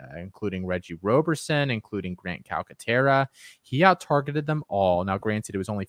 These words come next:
five, but still, you know, had the most and had himself a, uh, a pretty good fantasy day as well there. I believe he had two touchdowns through the air. Um, are we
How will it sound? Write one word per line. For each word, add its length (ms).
five, 680
but 140
still, 480
you 80
know, 100
had 200
the 60
most 400
and 100
had 220
himself 720
a, 280
uh, 280
a 40
pretty 280
good 160
fantasy 580
day 400
as 400
well 480
there. 280
I 40
believe 220
he 80
had 180
two 200
touchdowns 800
through 300
the 80
air. 420
Um, 500
are 160
we 300